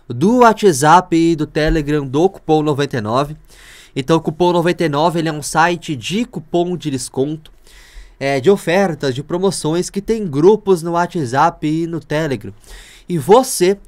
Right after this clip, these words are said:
consegue entrar dentro desses grupos pelo link aqui abaixo da descrição do vídeo.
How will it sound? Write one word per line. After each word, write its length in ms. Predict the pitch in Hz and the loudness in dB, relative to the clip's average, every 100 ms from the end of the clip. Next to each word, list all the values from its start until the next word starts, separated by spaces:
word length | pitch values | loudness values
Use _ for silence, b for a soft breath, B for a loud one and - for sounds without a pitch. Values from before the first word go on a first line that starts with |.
| - | -12
consegue 640 | - 190 190 - 156 175 165 | -4 -2 -2 -4 -2 -2 -2
entrar 440 | 156 156 160 175 | -4 0 2 2
dentro 440 | 143 151 214 220 175 | 0 0 0 -2 -4
desses 320 | 175 151 107 | -4 -6 -10
grupos 600 | 110 185 175 110 - - b b b b - | 0 2 2 -2 -18 -18 b b b b 2
pelo 360 | 208 233 240 214 | 6 6 6 2
link 540 | 156 160 175 180 185 | 2 -2 -4 -8 -4
aqui 240 | 156 156 165 | -4 -4 -4
abaixo 840 | 156 120 131 160 160 - 160 147 | -4 -2 -2 -2 -2 -8 -8 -8
da 380 | 127 113 143 160 | -8 -4 -2 -2
descrição 720 | 160 156 156 151 - 139 147 | -6 -8 -6 -6 -4 -4 -4
do 160 | 160 | -8
vídeo. 480 | 117 127 143 98 85 | -8 -6 -6 -8 -12